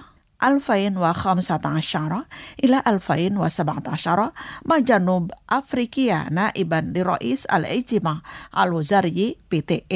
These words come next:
إم لخمسة عشر في بادang، غرب سومطرة. وإندونيسيا هي الرئيس الوحيد من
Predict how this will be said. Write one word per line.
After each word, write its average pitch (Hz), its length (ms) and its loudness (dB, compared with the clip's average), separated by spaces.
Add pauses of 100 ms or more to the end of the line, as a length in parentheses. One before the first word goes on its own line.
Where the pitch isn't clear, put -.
إم 247 200 2 (380)
لخمسة 240 1040 -2
عشر 196 640 0 (220)
في 294 240 4
بادang، 165 960 0
غرب 220 360 4
سومطرة. - 600 -2 (1000)
وإندونيسيا 320 800 0
هي 277 400 0
الرئيس 269 560 0
الوحيد 226 600 0
من 196 420 2